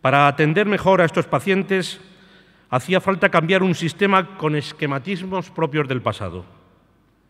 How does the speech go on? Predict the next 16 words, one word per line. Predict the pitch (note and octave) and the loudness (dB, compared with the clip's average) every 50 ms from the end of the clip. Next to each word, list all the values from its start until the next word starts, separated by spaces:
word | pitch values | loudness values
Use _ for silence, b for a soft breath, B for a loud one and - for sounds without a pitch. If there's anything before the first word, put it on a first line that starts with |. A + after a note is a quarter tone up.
| _ _ _ _ _ _ _ _ _ b b b b b b b b b b _ | _ _ _ _ _ _ _ _ _ b b b b b b b b b b _
organizado | D3 D3 A#2 C3 C#3+ C#3+ B2+ - G#3+ G#3+ A3 A3+ A#3 A#3+ - - - - - - - - | -2 -2 0 -2 -4 -4 -2 2 2 2 4 2 0 0 -2 -6 -14 -20 -20 -20 -20 -18
y | - C3 | -18 -18
casi | B2 - - F3 - - E3+ | -10 -6 -6 -6 -4 -6 -6
podemos | B2 E3 D#3 D#3+ E3 E3 E3 | -4 -4 -2 -2 -2 -2 -4
decir | D3 D3 - - F3 D#3 - | -4 -6 -4 -4 -4 -4 -4
compartidizado | - - D3+ D3 C#3+ C#3 B2 - - C#3+ B2+ A#2+ A2+ - C#3 C3+ C3 A#2+ - - F#3 F#3+ F#3+ G#3 G3+ G3 - - - - - _ _ _ _ _ _ | -6 -6 -6 -4 -4 -6 -6 -4 -4 -4 -4 -4 -10 -12 -12 -10 -10 -8 -2 0 0 0 0 -4 -6 -8 -14 -20 -20 -20 -20 _ _ _ _ _ _
en | - D3 C#3+ | -2 -2 0
niveles | C3+ B2 C3 D3 D#3+ D#3 - | 0 0 0 0 -2 -2 -4
asistenciales, | D3+ - D3 B2 - C3+ A#2 G#2 - A2+ G2+ F2+ F2 F2+ F#2 - - _ _ _ _ _ _ _ _ _ _ _ _ _ _ _ _ _ _ _ _ b b b b b b b b b b b | -6 -8 -8 -8 -8 -8 -8 -6 -6 -6 -8 -8 -8 -12 -16 -20 -20 _ _ _ _ _ _ _ _ _ _ _ _ _ _ _ _ _ _ _ _ b b b b b b b b b b b
con | _ - D3+ E3 | _ 0 0 0
hospitales | D3+ - - D3 B2 F#3+ G3 G#3 G#3 F3 | 0 -2 -4 -2 0 2 2 4 2 2
diseñados | G3 F3 - F#3 D#3 F#3 G3+ G3+ A3 F#3 | 0 -2 -2 -2 0 0 0 0 0 -2
para | G#3+ - F3 D#3 D3+ | 0 0 0 2 2
atender | D3 C#3+ C#3+ D3 E3+ F#3+ G3+ F#3 | 0 0 -2 -2 -2 -2 -4 -4
procesos | - F3 D#3 - F#3 D3+ D3 D3+ C3 | -6 -8 -6 -4 -4 -6 -6 -4 -2
agudos | C#3+ B2 B2 A#2+ G#2+ F#2+ G2 F#2+ - - - - | -2 -2 -2 -4 -4 -6 -8 -10 -10 -14 -20 -20